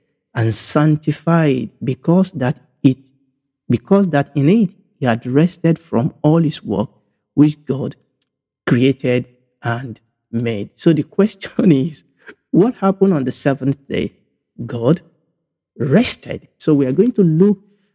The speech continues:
at the concept of the rest of God, what we call the Sabbath rest of God, the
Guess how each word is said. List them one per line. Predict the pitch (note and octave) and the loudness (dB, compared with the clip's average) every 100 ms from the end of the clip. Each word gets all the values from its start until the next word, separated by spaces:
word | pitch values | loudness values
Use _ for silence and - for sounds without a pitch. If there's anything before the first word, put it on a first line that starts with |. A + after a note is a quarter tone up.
| _ | _
at | A#2 | -2
the | B2 | -2
concept | - - G3 G3 F#3+ - F3+ F3+ _ _ | -4 -6 0 0 0 0 0 -2 _ _
of | C3 - | -6 -4
the | - C3 | -4 -2
rest | B2 B2 C#3+ F3 - - | -2 -2 0 0 -2 -10
of | - A#2+ B2 | -8 -8 -4
God, | B2+ A2+ | -2 -2
what | B2+ E3+ | 0 0
we | D#3+ | 0
call | - - D3+ | -4 -2 -2
the | D3 A#2 | 0 -4
Sabbath | - - - D#3+ D3 D3 - | -6 -6 -4 -2 -2 -4 -6
rest | A#2 C#3+ - _ | -4 -4 -4 _
of | E3 B2+ - | -10 -8 -8
God, | A#2 | -2
the | A2+ | -2